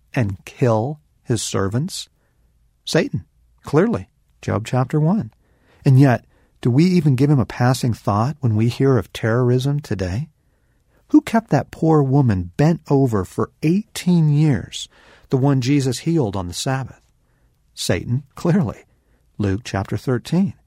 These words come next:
But do we even consider him when we are having a headache that keeps us from praying or reading Scripture? Who moved Ananias and Sapphira to lie to the apostles?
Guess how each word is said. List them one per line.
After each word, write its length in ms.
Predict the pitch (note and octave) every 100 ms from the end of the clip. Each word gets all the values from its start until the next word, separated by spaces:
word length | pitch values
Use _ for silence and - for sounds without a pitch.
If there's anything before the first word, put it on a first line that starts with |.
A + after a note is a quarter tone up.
| _ _ _ -
But 160 | C3+
do 160 | C#3+ C#3
we 140 | C3+
even 360 | C3+ C#3+ C3 A#2+
consider 600 | - G2+ - B2 B2+ D3+
him 200 | G3 G#3+ _ _ _
when 200 | A#2 F#2+
we 180 | G#2 C#3+
are 80 | C3+
having 300 | D3+ D3+ D3+
a 40 |
headache 400 | B2+ D#3+ D#3+ F3+
that 120 | -
keeps 320 | - B2 -
us 160 | B2 B2
from 180 | A#2+ G2+
praying 560 | - G#2+ G#2 B2 D#3
or 100 | D3
reading 340 | F2+ F#2+ G#2+ G2+
Scripture? 640 | - F#2+ G#2+ - D#3+ G3 _ _ _ _ _
Who 120 | C4
moved 380 | C#4 G#3+ G3 E3 -
Ananias 640 | D3+ C#3+ C3 B2+ B2 A#2 -
and 140 | G#2+
Sapphira 720 | - A#2 - A#2+ A2 E2+ - _ _ _ -
to 100 | C3
lie 540 | A#2 A2 A#2+ B2 F#2
to 140 | E2+ G#2
the 120 | G#2
apostles? 800 | F#2 - A2+ G#2 - F2+ -